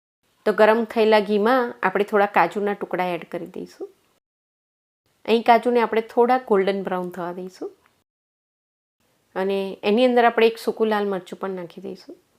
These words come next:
હવે આ તૈયાર થયેલો ઘીનો વઘાર આપણે ખીચડીની ઉપર પાથરી દઈશું. ઘીના કારણે ખીચડીમાં એક સરસ શાઇન અને સ્મૂથનેસ આવી જશે.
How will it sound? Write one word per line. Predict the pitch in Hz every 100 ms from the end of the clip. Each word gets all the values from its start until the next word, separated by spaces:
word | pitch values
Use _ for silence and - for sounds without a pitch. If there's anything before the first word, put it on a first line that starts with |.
| _ _ _ _ _ _ _ _ _ _ _ _ _ _ _ _ _ _ -
હવે | 240 254
આ | 254
તૈયાર | 254 220 226 240
થયેલો | 240 233 226 226
ઘીનો | 208 202 220
વઘાર | 208 196 208
આપણે | 202 202
ખીચડીની | 208 208 208 202 214 220
ઉપર | 202 196
પાથરી | 202 170 - 196
દઈશું. | 180 180 220 302 - _ _ _ _ _ _ _ _ _ _ _ _ -
ઘીના | 220 233 247
કારણે | 247 226 302
ખીચડીમાં | 453 262 233 262 262 254 254 -
એક | 240 240
સરસ | - 220 240 -
શાઇન | - 208 214 190
અને | 196 220
સ્મૂથનેસ | 220 - 202 175 196 196 180
આવી | 165
જશે. | 170 170 - 180